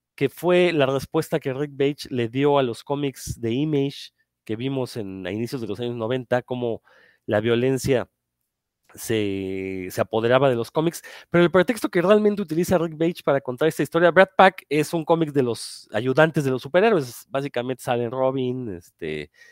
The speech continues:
Bucky, eh, este, ¿cómo se llama la de la Mujer Maravilla? Troy, Dina Troy.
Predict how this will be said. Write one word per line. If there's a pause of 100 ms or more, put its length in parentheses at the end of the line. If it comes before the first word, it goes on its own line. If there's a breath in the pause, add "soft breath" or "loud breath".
(220 soft breath)
Bucky, (400 soft breath)
eh, (580)
este, (240)
¿cómo
se
llama
la
de
la
Mujer
Maravilla?
Troy,
Dina
Troy.